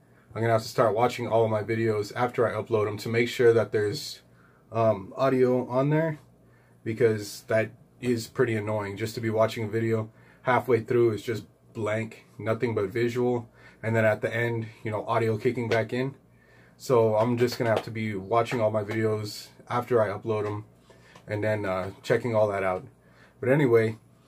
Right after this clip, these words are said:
um, if you like the video, hit the like button, share this one to everybody, share it, share it, share it, so that everybody can start doing this, making your own stuff instead of paying, I don't even remember how much it was, like forty or fifty bucks for a vest. Um, you know,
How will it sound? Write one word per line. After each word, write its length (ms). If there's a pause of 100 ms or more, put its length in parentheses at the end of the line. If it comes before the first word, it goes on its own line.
um, 340
if 120
you 80
like 200
the 60
video, 240
hit 140
the 80
like 260
button, 440 (320)
share 340
this 240
one 280
to 160
everybody, 440
share 360
it, 100
share 280
it, 80
share 320
it, 160 (440)
so 180
that 180
everybody 360
can 120
start 260
doing 180
this, 200
making 260
your 160
own 160
stuff 340
instead 240
of 100
paying, 500 (300)
I 80
don't 140
even 120
remember 280
how 120
much 200
it 40
was, 180
like 100
forty 300
or 60
fifty 260
bucks 300
for 160
a 60
vest. 420 (720)
Um, 460 (720)
you 100
know, 300